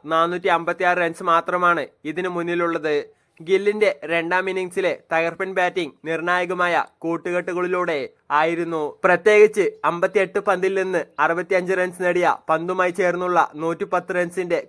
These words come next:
കൂട്ടുകെട്ട് ശ്രദ്ധേയമാണ്. അമ്പത്തിയേഴ് പന്തിൽ അർദ്ധ സെഞ്ചുറി പൂർത്തിയാക്കിയ ഗിൽ നൂറ്റി ഇരുപത്തിയൊമ്പത് പന്തിൽ സെഞ്ചുറിയും നൂറ്റി അമ്പത്തിയഞ്ച് പന്തിൽ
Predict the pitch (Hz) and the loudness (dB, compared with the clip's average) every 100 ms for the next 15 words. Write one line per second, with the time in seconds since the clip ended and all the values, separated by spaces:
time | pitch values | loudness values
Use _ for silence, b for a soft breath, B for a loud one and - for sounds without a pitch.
0 | 170 170 180 180 175 165 - 160 160 165 | -4 -4 -2 -2 -2 -4 -4 -4 -2 2
1 | 175 175 170 151 143 - _ _ - 170 | 0 2 0 0 -4 -8 _ _ -2 0
2 | 180 208 214 208 214 214 208 170 - 160 | 0 2 2 2 2 2 0 -2 0 0
3 | 160 175 185 185 185 - - 175 175 185 | 0 -6 -4 -2 -2 -4 -4 -4 -2 -2
4 | 180 180 180 175 160 - _ _ - 170 | -2 -2 -4 -2 -4 -6 _ _ -8 -6
5 | 175 196 185 180 180 190 185 190 180 180 | -4 -2 0 -2 -2 -2 0 0 0 0
6 | 170 - - 170 165 185 180 131 - - | -4 -6 -8 -6 0 2 2 0 -6 -10
7 | 160 175 190 175 175 185 190 185 185 185 | -6 -4 0 0 0 -2 -2 -2 -2 -2
8 | 180 | -2